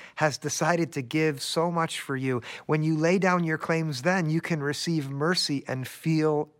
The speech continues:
joy. And then, mercy always changes your relationships with the people around you if you'll receive it. It frees you from comparing yourself endlessly with others,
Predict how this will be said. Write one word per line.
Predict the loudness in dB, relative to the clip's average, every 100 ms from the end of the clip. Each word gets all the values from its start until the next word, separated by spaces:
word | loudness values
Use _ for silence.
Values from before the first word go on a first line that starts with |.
| _
joy. | -4 0 2 0 -4 -12 -12 _ _ _ _ -20 -20 -8 0
And | 0 4
then, | 4 4 0 -4 -6 _ _ _ _ _ _ _
mercy | -2 0 0 0
always | 0 0 2 2 0
changes | -2 0 0 -2 0
your | 0
relationships | 2 0 0 0 -4 -4 -4 -4
with | -8 -8
the | -6
people | -6 -2 -2
around | 2 2 2 -2
you | -4 -4
if | -6 -6
you'll | -6 -4
receive | -8 -8 -8 -10
it. | -14 -20 _ _ _ _ _ _ _ _ _ _ _
It | -6
frees | 4 4 4 0
you | -4
from | -2 -2 -2 -10 -18 -4
comparing | -2 2 4 4 4
yourself | 0 -2 2 0 0
endlessly | -2 0 -2 -2 -4
with | -2 -4
others, | -4 -4 -4